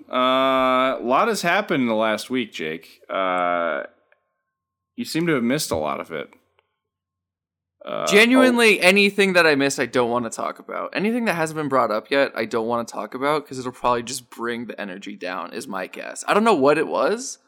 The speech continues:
Speaker 1: Donald
Speaker 2: My
Speaker 1: Trump's,
Speaker 2: guess
Speaker 1: John, Donald Trump's a pedophile. They've exposed that, and nobody's talking about that.
Speaker 2: Uh.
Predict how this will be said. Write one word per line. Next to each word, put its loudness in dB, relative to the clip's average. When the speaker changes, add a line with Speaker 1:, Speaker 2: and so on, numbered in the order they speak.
Speaker 1:
Donald 2
Speaker 2:
My 8
Speaker 1:
Trump's, 2
Speaker 2:
guess -12
Speaker 1:
John, 0
Donald 2
Trump's 0
a -2
pedophile. -2
They've -6
exposed -2
that, 2
and -2
nobody's -2
talking -2
about -2
that. -2
Speaker 2:
Uh. -14